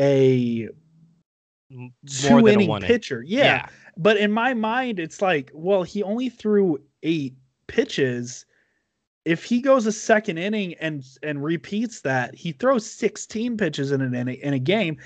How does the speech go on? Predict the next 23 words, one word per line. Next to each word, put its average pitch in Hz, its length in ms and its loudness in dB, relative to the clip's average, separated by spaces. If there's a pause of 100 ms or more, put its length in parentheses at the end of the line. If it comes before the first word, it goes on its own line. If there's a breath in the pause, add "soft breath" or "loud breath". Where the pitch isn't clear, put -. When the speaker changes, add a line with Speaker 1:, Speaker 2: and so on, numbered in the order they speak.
(120)
Speaker 1:
That's 214 260 0
one 208 340 4
inning's 160 320 0
work 214 360 0
right 139 220 2
there. 143 160 -2
So, 190 180 0
like, 185 180 2
I 185 60 2
get 220 260 -2
what 220 140 0
he's 202 360 -2
saying, 180 300 0
especially 233 440 -4
early 165 300 2
on 170 140 0
in 151 80 -2
the 139 80 -4
season. 175 320 -2 (340 loud breath)
And 190 120 4
I 226 40 6
know 262 140 6
people 214 680 4